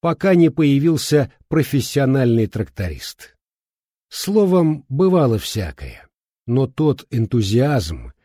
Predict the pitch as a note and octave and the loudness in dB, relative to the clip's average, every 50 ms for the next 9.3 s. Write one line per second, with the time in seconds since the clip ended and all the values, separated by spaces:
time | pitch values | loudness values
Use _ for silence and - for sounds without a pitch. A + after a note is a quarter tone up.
0 | _ _ _ - - - - B2+ A#2 - D3+ C#3 C3+ B2+ B2+ B2 A2 - - D3+ | _ _ _ -20 -10 -6 -4 -4 0 0 0 2 2 2 0 0 -2 -4 -6 -6
1 | C3+ - - - A#2+ A2 A#2 A2+ A2+ C3+ C#3+ C#3 C#3 B2+ A#2 A2+ A2+ A2+ - - | -6 -4 -4 -2 -2 0 -2 -2 0 -2 -2 0 0 0 0 0 0 -2 -4 -8
2 | A2+ G2 G2+ A#2+ B2+ C3+ C3+ C3 A#2+ - - A#2+ A#2 - - A#2 - B2+ - - | -8 -4 0 0 2 2 2 0 0 -2 -2 -2 -2 -2 -2 -4 -6 -6 -6 -4
3 | - C3 B2 A#2 A2 G#2+ F#2+ F2+ F#2+ E2 D#2+ C#3 E3 E3 D#3 D3+ D3 C3 - - | -2 -2 0 0 0 -2 -2 -4 -6 -4 -4 -2 -2 0 0 0 0 -2 -4 -6
4 | _ _ _ _ _ - F3+ F3 E3 D#3 C3 C3+ B2+ A#2 B2 B2+ B2 G#2+ - - | _ _ _ _ _ -4 0 0 0 2 2 2 2 2 2 0 0 -2 -4 -6
5 | C3 - - - G#2+ G2+ G2 F#2+ F#2 F2+ F2 E2 C#2 B1+ - - _ _ _ _ | -8 -8 -4 -4 -2 -2 -2 -2 -4 -4 -6 -8 -10 -12 -16 -20 _ _ _ _
6 | _ _ _ _ _ _ _ _ _ _ _ _ _ _ _ _ _ _ _ _ | _ _ _ _ _ _ _ _ _ _ _ _ _ _ _ _ _ _ _ _
7 | _ _ _ _ - - - - - F#3+ G3 G3 G3 F#3 - - - - F#3 F3+ | _ _ _ _ -18 -14 -10 -6 -4 -2 0 2 2 0 0 -2 -2 0 2 2
8 | E3+ D#3+ D3 D3+ A#2+ G#2+ G#2+ A#2+ C3+ D3 C#3+ C3+ A#2 A2+ A#2 A2+ - - - F#3+ | 4 4 4 4 2 2 0 0 2 2 4 4 4 2 0 -2 -4 -4 -4 -4
9 | G3+ E3+ F#3 F#3 F3 C3+ | -2 2 2 2 2 0